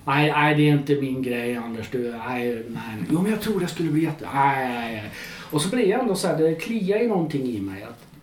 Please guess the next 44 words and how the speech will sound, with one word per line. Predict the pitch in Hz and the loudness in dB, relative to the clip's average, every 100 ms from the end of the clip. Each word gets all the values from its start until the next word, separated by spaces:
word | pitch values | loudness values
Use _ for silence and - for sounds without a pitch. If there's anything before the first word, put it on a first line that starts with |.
| - | -8
det | 131 | -2
här | 147 156 | 0 2
är | |
ju | 170 | 2
ändå | 185 147 147 | 2 4 4
någonting | 160 147 147 143 131 | 4 4 4 0 -6
jag | 123 | -6
skulle | - - 165 147 117 135 151 | -10 -4 -2 -2 -4 -4 -2
vilja | 139 147 104 110 156 143 117 | -2 -6 -6 -4 -4 -4 -2
göra. | 156 104 98 165 - | -2 -2 -6 -8 -8
Men | 110 127 | -4 -2
jag | 127 | 0
var | 160 | 0
inte | 147 | 2
mentalt | 147 156 139 127 - | 2 2 -2 -4 -2
förberedd | 156 113 139 151 | -2 0 -2 0
på | |
det | 170 | -2
här. | 147 - - - - | -4 -8 -18 -18 -8
Då | 143 | 0
sa | 147 185 | 2 2
jag | 160 | 0
till | 156 135 | 0 2
honom | 143 127 | 2 2
lite | 123 139 | -2 -4
kaxigt, | 131 - - | -6 -6 -8
"Ja, | 117 147 | -2 2
men | 160 160 | 2 2
nej, | 156 165 165 151 - - - | 4 4 4 2 -6 -18 -2
men | 147 160 143 | 0 0 0
jag, | 156 160 131 | 0 0 -2
jag | 143 170 | -2 0
har | 175 294 277 247 | 2 2 0 -2
funderat | - 220 175 160 240 247 | 0 0 2 2 2 0
lite | 233 160 | -2 -2
på | 147 139 | 0 0
och, | 143 147 143 143 135 135 131 | 2 2 2 2 2 0 -4
och | |
sådär, | 127 127 | -4 -4
så | 117 - - - - - - - - _ | -4 -10 -12 -18 -18 -20 -20 -20 -20 _
fråga | - 269 202 208 | -4 0 2 2
mig | 226 | 0
nästa | 208 - - | -4 -4 -6
år." | - | -8